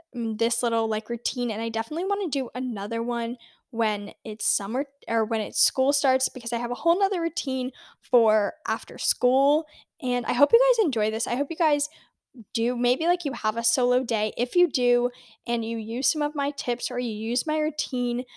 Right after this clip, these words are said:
make sure to, if you do, D M me, tell me if you liked it, send me a picture of you hot girl walking or hot girl making dinner, or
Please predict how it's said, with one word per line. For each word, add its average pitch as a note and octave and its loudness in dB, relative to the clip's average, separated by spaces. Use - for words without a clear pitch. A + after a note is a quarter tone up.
make B3 2
sure E4 2
to, C4 0
if A#3+ -6
you B3 -4
do, A#3+ -2
D A3 -2
M B3 2
me, C4 0
tell B3 -2
me A#3 -2
if - -8
you G#3 -6
liked A3 -2
it, B3 2
send B3 0
me B3 0
a A#3 -2
picture - -2
of B3+ 2
you B3 -2
hot C#4+ 4
girl C#4+ 6
walking C#4 0
or G#3+ -2
hot C4+ 2
girl D4 4
making C4+ -2
dinner, B3+ 2
or A3+ 0